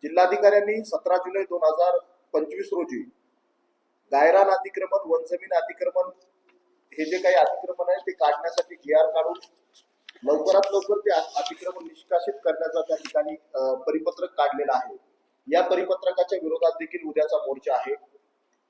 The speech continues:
गेल्या सत्तर, पंच्याहत्तर, चाळीस, पन्नास वर्षापासून हजारो गायरान भूमिहीन आपली जमीन कसतात, त्या जमिनीवर राहतात, आपल्या परिवाराचा उदरनिर्वाह करतात,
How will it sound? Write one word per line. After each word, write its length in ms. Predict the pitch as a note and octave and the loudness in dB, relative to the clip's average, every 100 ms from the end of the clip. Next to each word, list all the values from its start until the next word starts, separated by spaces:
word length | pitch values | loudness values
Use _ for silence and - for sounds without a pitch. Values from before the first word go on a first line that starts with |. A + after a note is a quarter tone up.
| _ _ _ D#3 | _ _ _ 0
गेल्या 160 | F3+ | 2
सत्तर, 440 | F#3+ F#3 F#3 G3+ G3+ | 2 0 0 0 0
पंच्याहत्तर, 840 | - E3 - F3 - G3 G3 - _ _ _ - | 0 -2 2 0 2 0 0 -4 _ _ _ 2
चाळीस, 380 | D3 F3+ G#3 | 2 2 -2
पन्नास 420 | - E3+ F3 F#3+ F#3+ | -4 -4 -2 -2 0
वर्षापासून 560 | F3 - E3+ F3 F#3 F3+ _ _ _ _ _ - | -4 -2 -4 -4 -10 -18 _ _ _ _ _ -12
हजारो 400 | D3+ F3 F#3 G3 | 0 4 4 4
गायरान 380 | D#3 D#3+ F3 | 4 4 2
भूमिहीन 540 | - - D#3+ F4+ F#4 - _ _ _ _ _ _ - | -2 -16 -14 -14 -14 -20 _ _ _ _ _ _ -6
आपली 280 | C#3 E3+ | -4 -4
जमीन 340 | D3 D#3+ D#3+ - | -6 -6 -6 -2
कसतात, 320 | D#3 D#3+ F3 | -4 -2 -4
त्या 180 | F3+ E3 | -4 -6
जमिनीवर 360 | D3+ D#3 D#3+ D#3 | -6 -8 -4 -2
राहतात, 400 | C3+ C3+ C3+ - _ - | -2 0 -2 -2 _ -12
आपल्या 240 | B2+ D#3 D3+ | -8 -6 -4
परिवाराचा 500 | D3+ D3+ D#3 D#3 D3+ | -2 0 2 2 -2
उदरनिर्वाह 580 | C#3 D3+ D3+ D#3 D#3+ | -2 -2 -2 -2 0
करतात, 500 | D#3 D3+ - E3 E3 | 0 -2 -4 -6 -6